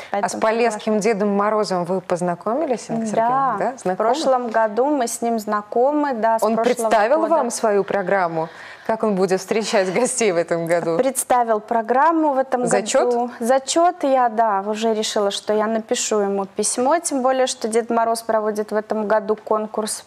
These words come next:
Speaker 2: поэтому любой из желающих, м, желающий может поучаствовать в нем. Вот, э, ну, а судя по программе, в этом году она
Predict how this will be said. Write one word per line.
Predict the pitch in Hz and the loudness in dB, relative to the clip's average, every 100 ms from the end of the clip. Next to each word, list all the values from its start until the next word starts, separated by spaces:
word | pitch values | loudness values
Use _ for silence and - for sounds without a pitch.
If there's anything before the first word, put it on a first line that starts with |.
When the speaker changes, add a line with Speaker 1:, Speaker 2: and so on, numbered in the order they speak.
| - | -4
Speaker 2:
поэтому | 214 208 - 208 208 | -2 -2 -4 -2 0
любой | 208 202 220 220 | -2 0 0 0
из | 220 | 0
желающих, | 214 247 285 - - 208 - | 0 0 0 -6 -6 -8 -6
м, | 208 180 | -6 -4
желающий | 208 220 254 311 262 | -2 0 0 -2 -2
может | 240 240 247 | -2 -2 -4
поучаствовать | 214 214 214 220 214 - 208 208 | -2 -2 0 0 -2 -4 -6 -4
в | |
нем. | 214 208 208 214 - - - - - - - | -4 -2 -4 -8 -16 -20 -16 -14 -16 -14 -8
Вот, | 202 208 208 - - | -4 -2 -2 -6 -4
э, | 220 220 220 | -2 0 -2
ну, | 240 311 | 0 2
а | 294 | 0
судя | - 262 262 262 | 0 -2 0 0
по | 254 240 | 0 -2
программе, | 240 240 226 254 294 294 269 | 0 -2 0 0 0 0 0
в | |
этом | 233 233 247 240 | -2 -2 -4 0
году | 214 220 202 240 269 | 0 0 0 0 2
она | 254 226 226 233 233 | 0 0 0 0 -2